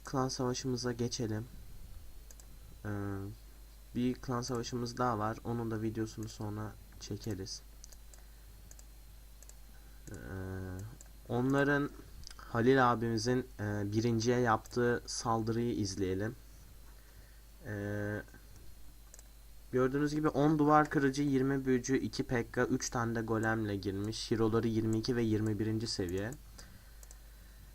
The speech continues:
Nereden giriyor? Aşağıdan giriyor. Gördüğünüz gibi golemleri bıraktı ve pekkalara yol açıyor kenarlardan.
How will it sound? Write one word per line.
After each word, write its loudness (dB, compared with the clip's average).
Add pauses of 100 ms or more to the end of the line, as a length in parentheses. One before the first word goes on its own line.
(140)
Nereden 6
giriyor? 8
Aşağıdan 4
giriyor. 4 (480)
Gördüğünüz 4
gibi 4 (880)
golemleri 6
bıraktı 6
ve 6 (220)
pekkalara 6
yol 8
açıyor 4
kenarlardan. 0